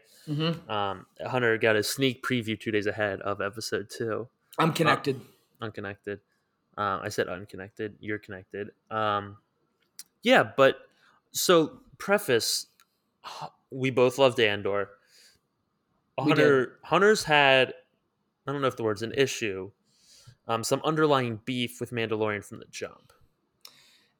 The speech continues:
Speaker 1: Every season that has come out, I have gained more and more followers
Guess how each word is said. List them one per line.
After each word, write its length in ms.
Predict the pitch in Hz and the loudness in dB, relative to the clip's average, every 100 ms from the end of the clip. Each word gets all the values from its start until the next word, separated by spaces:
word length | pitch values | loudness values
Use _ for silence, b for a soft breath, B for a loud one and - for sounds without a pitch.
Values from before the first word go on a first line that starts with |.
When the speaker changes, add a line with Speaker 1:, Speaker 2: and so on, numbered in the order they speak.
| _ | _
Speaker 1:
Every 840 | 170 175 175 190 190 185 175 165 - - | 4 4 2 0 2 2 0 -6 -14 -6
season 480 | - - 151 143 156 | -4 0 2 2 0
that 120 | 147 | 0
has 140 | 131 | 0
come 180 | - 143 | -2 -2
out, 440 | 131 139 165 - - _ _ - | 0 0 -2 -6 -20 _ _ 0
I 180 | 147 143 | 2 2
have 420 | 143 139 135 127 | 2 2 0 0
gained 320 | 151 139 135 | 0 0 -2
more 240 | 139 131 | -4 -2
and 100 | 135 | -2
more 220 | 131 127 127 | -2 -2 -2
followers 1160 | - 127 127 127 123 123 120 117 - - - | 0 0 2 2 0 -2 -6 -8 -6 -6 -6